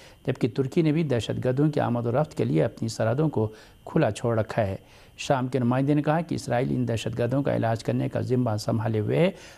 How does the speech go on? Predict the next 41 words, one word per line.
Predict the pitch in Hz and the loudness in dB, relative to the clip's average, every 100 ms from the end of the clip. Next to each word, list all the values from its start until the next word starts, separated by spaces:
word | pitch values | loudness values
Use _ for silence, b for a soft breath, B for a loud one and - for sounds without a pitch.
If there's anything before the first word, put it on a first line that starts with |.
| B | B
جو | 127 120 | 0 0
شام | 110 143 139 | 2 0 2
میں | 147 | 2
فوج | 147 131 123 | 2 0 0
کے | - | 0
ہاتھوں | 110 117 120 | 0 0 -2
زخمی | 110 123 131 | -4 -2 -2
ہو | 104 | 0
جاتے | 107 107 113 | 0 0 -2
ہیں۔ | 104 98 - B B B B | -2 -4 -10 B B B B
اقوام | 160 156 175 | -2 2 2
متحدہ | 185 180 175 180 | 2 2 2 2
میں | 220 | 2
شام | 185 160 156 | 0 0 0
کے | 151 | 0
نمائندے | 135 143 160 | 2 2 2
بشار | 127 123 - 127 | 2 0 0 0
جعفری | 113 120 143 156 | 2 0 2 2
نے | 180 | 0
اسرائیل، | - 120 117 175 | 0 2 2 0
سعودی | - 123 117 | -2 0 2
عرب، | 123 143 - | 4 2 0
قطر | 117 147 | -2 0
اور | 151 113 | 0 0
ترکی | 139 147 180 | -4 0 0
کو | 139 110 B B B | 2 -2 B B B
ایسے | - 139 - 139 | 0 2 2 0
بڑے | 123 151 | 2 2
مافیا | 117 117 127 156 | 4 2 0 0
کے | 147 135 | 0 0
طور | 110 123 | 0 0
پر | 127 113 | 2 0
تعبیر | 113 110 151 | 0 2 4
کیا | 180 143 175 B B B - | 4 2 0 B B B -6
جن | 135 147 | 2 2
سے | - 117 | 2 -2
کوئی | - 143 143 | 0 2 4
باز | 123 110 113 - | 4 2 2 0
پرس | - 120 - - - | -2 -2 -2 -8 -2
نہیں | 117 110 117 160 | 2 2 4 4
ہوتی۔ | 107 104 104 | 4 0 -2